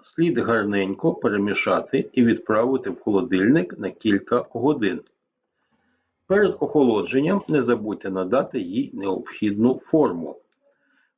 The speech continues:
Почекайте, поки все застигне, і насолоджуйтесь смаком натурального продукту по-домашньому.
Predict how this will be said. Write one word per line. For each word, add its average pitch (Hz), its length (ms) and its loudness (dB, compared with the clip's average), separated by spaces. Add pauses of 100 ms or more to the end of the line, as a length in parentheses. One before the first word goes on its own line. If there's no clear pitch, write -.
Почекайте, 160 580 0 (120)
поки 135 260 0
все 120 320 0
застигне, 95 760 0 (180)
і 127 80 4
насолоджуйтесь 113 920 2
смаком 101 600 0
натурального 98 720 -2
продукту 101 680 0
по-домашньому. 90 1160 0